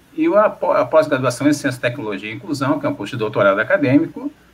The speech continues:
também na Universidade Federal Fluminense, né? Muito bem. Então, vamos lá. Né?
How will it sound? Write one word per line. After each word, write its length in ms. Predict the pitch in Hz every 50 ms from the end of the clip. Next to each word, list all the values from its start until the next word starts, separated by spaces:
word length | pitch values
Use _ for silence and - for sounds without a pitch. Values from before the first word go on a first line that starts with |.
| _ _ _ -
também 240 | 147 143 - 202 208
na 60 | 202
Universidade 420 | 170 160 151 135 - 156 147 147
Federal 280 | - 165 151 143 143 139
Fluminense, 540 | 139 165 165 165 151 117 98 - - - - _ _ - - - - - -
né? 220 | 101 101 117 123 123 - - - - - - - - - - - - -
Muito 280 | 285 196 202 202 202 277
bem. 220 | - - - - - - - _ _ _ _ _ _ _ _ - - _ - - - - - - - _ _ _ _ _ -
Então, 180 | - - - -
vamos 240 | 185 208 - 208 -
lá. 240 | 156 - - - - - _ - - - _ _ _ _ _ _ _ _ _ _ _ _ _ _ _ _ _ _ _ _ _ _ _ _ _ _ _ _ _ _ _ _ _ _ _ 294
Né? 320 | - - 113 127 147